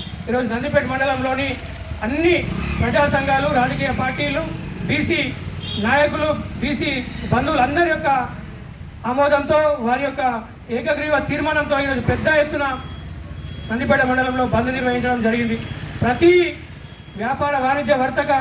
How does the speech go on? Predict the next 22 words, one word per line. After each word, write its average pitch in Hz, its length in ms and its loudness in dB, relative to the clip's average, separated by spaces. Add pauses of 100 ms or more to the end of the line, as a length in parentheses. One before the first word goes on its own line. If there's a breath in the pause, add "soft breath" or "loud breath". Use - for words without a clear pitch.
విద్యా 240 240 2
సంస్థల 285 340 0
ప్రతినిధులందరూ 277 720 2 (180)
ఇవాళ 254 160 -4
బీసీల 294 400 -2
యొక్క 285 220 2 (540)
ధర్మమైన 302 400 4
కోరికను 294 440 2 (160)
మనం 240 200 -2
మద్దతు 247 280 4
తెలపాలని 285 480 2
చెప్పేసి 285 300 -2
వాళ్ళందరూ 254 420 2
స్వచ్ఛందంగా 294 580 2 (400)
ఈరోజు 269 260 -2 (460)
బంద్ 247 280 2
ప్రకటించడం 262 440 2
జరిగింది, 254 280 0
బంద్కు 240 320 2
మద్దతు 240 320 2
ఇచ్చడం 240 320 0
జరిగింది. 226 300 0